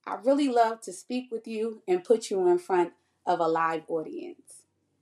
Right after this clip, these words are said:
Make sure you send me an email, savvykira at literallyjusttalk dot com. Now, that's not to say that you can't view or listen to past episodes.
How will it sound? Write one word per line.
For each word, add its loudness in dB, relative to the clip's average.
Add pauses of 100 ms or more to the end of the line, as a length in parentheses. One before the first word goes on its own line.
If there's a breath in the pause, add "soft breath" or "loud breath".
(160)
Make 2
sure 4
you 2
send -4
me -6
an -10
email, -6 (260)
savvykira 2 (140)
at 4
literallyjusttalk -6 (100)
dot -10
com. -12 (640 soft breath)
Now, 6
that's -2
not 2
to -10
say -4
that -8
you -20
can't -6
view -6
or -6
listen -4
to -6
past -4
episodes. -10